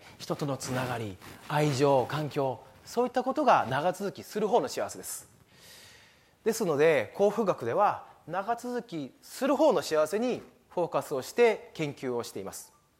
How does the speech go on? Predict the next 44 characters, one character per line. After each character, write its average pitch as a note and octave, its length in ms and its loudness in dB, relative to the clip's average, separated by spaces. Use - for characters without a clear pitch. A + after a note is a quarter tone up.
ま G3 120 4
あ、 - 20 0
世 C#4 160 4
界 E4 160 8
の G3 100 6
幸 G3 220 6
せ G3+ 100 4
は F3 60 6
ど F#3+ 120 8
う F#3+ 40 2
か - 120 4
と - 100 -14
い A3 80 -2
う A#3+ 40 2
の G#3 80 6
は C#3+ 60 4
気 - 100 -4
に E3 80 2
な D3+ 80 6
り D3+ 60 4
ま D3+ 120 2
し - 60 -10
て、 A2 340 2
私 F3+ 320 -2
は G#3 60 2
も G3+ 100 0
う - 20 2
今 G3+ 260 6
七 G3 280 4
十 C4+ 120 -2
カ B3+ 120 -4
国 B3 200 2
ぐ B3 60 0
ら F#3+ 180 8
い G#2+ 140 -2
回 D#3 200 4
っ - 180 -2
て、 C#3+ 640 2
え C#3 160 0
ー、 B2+ 40 -4
き C#3 100 -6
ま B2+ 100 4
し - 60 -8
た。 - 80 -18